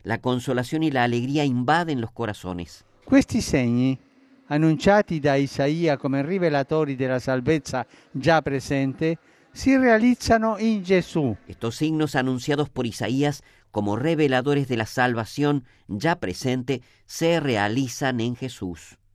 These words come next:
Speaker 1: Él mismo afirma respondiendo a los mensajeros enviados por Juan Bautista.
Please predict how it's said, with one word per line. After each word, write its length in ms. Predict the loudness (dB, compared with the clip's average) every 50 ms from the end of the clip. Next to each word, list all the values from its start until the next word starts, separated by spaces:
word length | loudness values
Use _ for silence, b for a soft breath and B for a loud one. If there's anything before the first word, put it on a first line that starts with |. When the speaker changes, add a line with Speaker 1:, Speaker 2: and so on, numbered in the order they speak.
| _ _ _
Speaker 1:
Él 220 | -2 0 0 2
mismo 420 | 2 0 0 0 -2 -2 -2 -2 -4
afirma 460 | -4 -2 -2 -2 0 0 0 -2 -2
respondiendo 680 | -2 -4 -6 -6 -4 -4 -4 -2 -2 0 0 0 0
a 40 | 0
los 100 | -2 -2
mensajeros 600 | -2 -4 -4 -4 -4 -6 -6 -4 -4 -4 -4 -4
enviados 520 | -4 -6 -4 -2 -2 0 0 -2 -4 -6 -6
por 180 | -4 -2 -2 -2
Juan 280 | -2 -2 -2 -2 0
Bautista. 640 | 0 0 -2 -2 -2 -2 -4 -4 -4 -4 -6 -6 -6